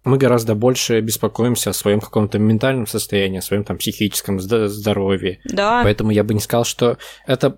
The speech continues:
Speaker 1: это выглядит, в-, возможно, как и безразличие, но понятно, что в итоге ты себе, скорее всего, лучше делаешь, лично себе и там своим близким, своему близкому окружению.
Speaker 2: Ну, даже я могу сказать, что внешнее же, ну, грубо говоря, человек, который беспокоится о чём-то, да,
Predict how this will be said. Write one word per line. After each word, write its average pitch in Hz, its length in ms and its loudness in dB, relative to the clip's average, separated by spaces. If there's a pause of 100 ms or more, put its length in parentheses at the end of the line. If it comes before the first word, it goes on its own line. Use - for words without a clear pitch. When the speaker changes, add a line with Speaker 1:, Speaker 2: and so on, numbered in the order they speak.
(100)
Speaker 1:
это 143 200 4
выглядит, 127 480 2
в-, 131 140 4
возможно, 120 500 2
как 110 160 0
и 113 40 2
безразличие, 113 640 0
но 107 140 2
понятно, 110 360 0
что - 160 -4
в 104 80 -2
итоге 113 220 0
ты 113 120 -2
себе, 104 320 0
скорее 104 260 -4
всего, 101 240 -2
лучше 120 300 0
делаешь, 95 380 -2
лично 104 280 -2
себе 98 460 -2
и 113 80 -6
там 92 160 -2
своим 98 360 -4
близким, 98 440 -2
своему 101 300 -2
близкому 104 400 -2
окружению. 98 580 -4
Speaker 2:
Ну, 254 260 4
даже 247 280 4
я 247 80 4
могу 240 180 4
сказать, 254 240 0
что 202 680 0 (560)
внешнее 247 600 4
же, 196 380 0 (240)
ну, 254 120 2
грубо 247 220 0
говоря, 226 300 4
человек, 240 280 2
который 240 260 4
беспокоится 226 760 2
о 208 40 2
чём-то, 202 440 -2
да, 220 280 0